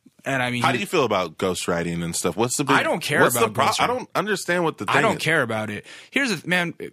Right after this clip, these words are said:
Speaker 1: people always, uh, make such a stink about it.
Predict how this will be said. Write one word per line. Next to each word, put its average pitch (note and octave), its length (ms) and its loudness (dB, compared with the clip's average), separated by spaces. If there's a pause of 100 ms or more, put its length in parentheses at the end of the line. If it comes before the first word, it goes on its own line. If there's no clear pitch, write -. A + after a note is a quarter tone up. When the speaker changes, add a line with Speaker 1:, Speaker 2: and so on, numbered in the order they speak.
(120)
Speaker 1:
people F#3 280 0
always, C#3 400 0
uh, A2 600 -6
make A#2 220 -4
such - 200 -2
a - 60 0
stink D3+ 340 0
about G#2+ 300 -2
it. G#2 180 -4